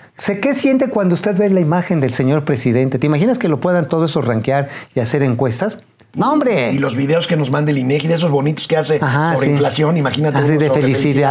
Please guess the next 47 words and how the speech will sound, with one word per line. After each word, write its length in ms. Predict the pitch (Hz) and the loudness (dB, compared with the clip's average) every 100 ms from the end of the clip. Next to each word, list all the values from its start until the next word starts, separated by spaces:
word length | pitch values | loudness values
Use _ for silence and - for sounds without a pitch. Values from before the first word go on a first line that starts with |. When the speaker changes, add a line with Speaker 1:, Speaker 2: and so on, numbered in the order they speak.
| 143 | 2
Speaker 2:
felicidad. 80 | 147 | 0
Speaker 1:
sí, 200 | - 160 | 0 0
sobre 240 | 135 127 120 | 2 0 0
felicidad. 320 | 127 123 151 | 0 0 0
Speaker 2:
Final 260 | 151 165 160 | 0 0 0
feliz 500 | 147 143 165 160 - | 0 0 0 0 0
y 60 | |
Speaker 1:
Ajá. 180 | 151 170 | 0 0
Speaker 2:
todo. 120 | - - | -2 -2
Speaker 1:
¿Usted 280 | 165 240 240 | -2 -2 0
qué 120 | 262 | 0
sí? 220 | - 220 220 | 2 2 2
Ándale, 420 | 139 175 185 147 | 0 0 2 0
ese 120 | 160 | -2
con 160 | 147 127 | -2 -2
final 320 | 139 135 160 | 0 2 2
feliz. 300 | 160 147 165 - - | 2 0 0 -2 -4
¿Qué 120 | 240 | -2
siente, 340 | 240 233 220 185 | 2 2 0 0
con 140 | 165 | 0
calambre 380 | 185 190 220 240 | 0 2 2 2
o 20 | |
sin 180 | 214 156 | 2 2
calambre? 600 | 151 151 160 190 180 151 - - - | 2 2 2 2 2 0 -2 -4 -2
Eso 180 | 247 254 | 0 0
estaría 400 | - - 247 247 | -2 0 0 0
padre, 360 | 170 180 175 139 | 0 2 2 2
¿no? 160 | 156 262 123 - - - | 2 0 -6 -10 -8 -4
Speaker 2:
Bueno, 380 | 190 190 151 143 - | 0 0 0 -2 -4
Speaker 1:
<laughs> 180 | - - | -6 -2
Digo, 180 | 208 220 | 0 2
para 160 | 233 269 | 2 2
Speaker 2:
fuera, 140 | 233 | 2
Speaker 1:
ser 40 | 214 | 2
viernes. 440 | 185 180 233 226 | 2 2 2 2
Speaker 2:
fuera 260 | - 269 254 | 2 0 0
de 100 | 208 | 0
broma, 360 | 208 226 208 196 | 0 2 2 2
mira, 360 | 233 220 196 - | 2 0 -2 -4
este, 460 | 147 147 151 151 147 | -4 -2 -2 -2 0
Mauricio, 440 | 151 175 190 214 | 0 0 0 0
hace 160 | 214 214 | 0 0
rato 320 | 208 202 214 | 0 -2 -2
te 120 | 160 | -2
decía 360 | 143 165 170 165 | -4 0 0 2
yo 300 | 170 180 175 | 0 0 -2
que, 360 | 156 139 117 | -2 -2 -6